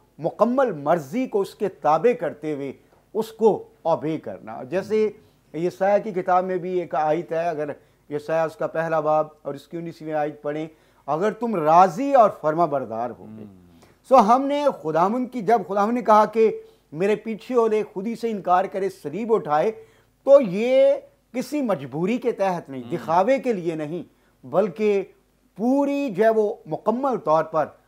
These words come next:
Speaker 1: अपनी मर्जी को खुदावंद के ताबे करना है।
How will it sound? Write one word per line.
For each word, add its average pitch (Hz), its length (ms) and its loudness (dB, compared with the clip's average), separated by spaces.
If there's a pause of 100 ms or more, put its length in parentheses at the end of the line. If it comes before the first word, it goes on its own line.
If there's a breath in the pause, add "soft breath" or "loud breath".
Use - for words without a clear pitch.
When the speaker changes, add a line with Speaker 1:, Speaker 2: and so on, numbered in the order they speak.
(180)
Speaker 1:
अपनी 175 420 -2
मर्जी 147 460 -4
को 156 140 -8
खुदावंद 151 600 -4
के 170 120 -4 (440)
ताबे 151 540 0
करना 113 340 -10
है। 107 340 -16